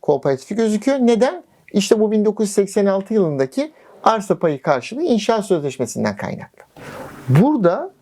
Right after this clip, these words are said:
enteresan olan nokta şu, o sözleşmeye bugüne kadar başlanılamamış. Neden başlanılamamış? Çünkü onun başlanabilmesi için ruhsata gerek var. Ruhsat için imar planına gerek var.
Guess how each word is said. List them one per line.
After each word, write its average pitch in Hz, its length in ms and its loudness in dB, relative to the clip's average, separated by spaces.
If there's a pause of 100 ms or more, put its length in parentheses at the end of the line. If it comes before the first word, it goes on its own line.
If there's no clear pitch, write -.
(140)
enteresan 208 560 2
olan 160 320 0
nokta 117 320 -6
şu, 320 360 -2 (460)
o 240 140 6
sözleşmeye 160 880 0
bugüne 180 500 0
kadar 208 360 -4
başlanılamamış. 156 1000 -4 (360)
Neden 240 360 4
başlanılamamış? 135 800 -2 (320)
Çünkü 262 600 2 (500)
onun 226 340 4
başlanabilmesi 190 760 2
için 127 220 0
ruhsata 131 360 0
gerek 220 320 -2
var. 269 140 -4
Ruhsat 208 420 -2
için 127 320 -6 (440)
imar 160 380 2
planına 214 340 0
gerek 208 320 0
var. - 160 -2